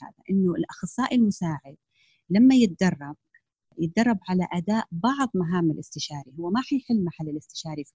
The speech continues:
كل شيء، لكن في هالمهام هذه بالتحديد، وخلينا نقول هنا في علاج اضطرابات القلق والمزاج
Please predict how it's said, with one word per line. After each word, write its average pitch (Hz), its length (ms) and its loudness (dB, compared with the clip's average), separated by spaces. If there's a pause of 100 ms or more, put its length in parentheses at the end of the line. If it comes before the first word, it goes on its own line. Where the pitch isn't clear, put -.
كل 151 120 -4
شيء، - 220 -12 (400)
لكن 185 300 -2
في 247 120 0
هالمهام 226 580 2
هذه 202 220 0
بالتحديد، - 500 -8
وخلينا 208 340 0
نقول 190 240 -2
هنا 196 340 -2 (340)
في 185 180 -4
علاج 196 280 0
اضطرابات 175 520 -8
القلق 170 360 -6
والمزاج 147 400 -2